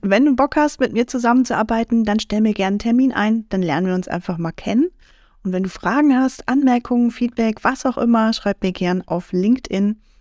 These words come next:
an Jasmin Di Pardo. Und jetzt geht's direkt los.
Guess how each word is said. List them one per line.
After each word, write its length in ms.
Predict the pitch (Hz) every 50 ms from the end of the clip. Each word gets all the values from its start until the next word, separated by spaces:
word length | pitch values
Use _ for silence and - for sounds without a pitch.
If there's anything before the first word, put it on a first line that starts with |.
| _ _ -
an 240 | - 190 175 196 202
Jasmin 420 | 196 190 185 - - 185 185 190
Di 100 | 190 185
Pardo. 580 | - - - 185 180 180 180 175 175 175 180 - _ _ - _ _ _ _ -
Und 160 | - 190 185
jetzt 280 | 180 196 214 220 - -
geht's 260 | - 202 - - -
direkt 420 | - 208 196 - 202 202 - -
los. 360 | 190 185 185 202 202 180 -